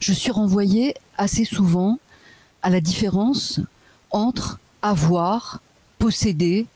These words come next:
euh, accéder à un maximum de gains et, euh, tout ce que le logiciel libre apporte en matière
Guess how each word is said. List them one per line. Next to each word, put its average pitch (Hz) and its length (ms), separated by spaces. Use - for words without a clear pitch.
euh, 165 280
accéder 202 840
à 180 120
un 170 80
maximum 190 640
de 170 120
gains 165 400
et, 208 360
euh, 160 100
tout 233 120
ce - 140
que - 140
le 185 380
logiciel 190 520
libre 214 300
apporte - 760
en 185 100
matière 208 800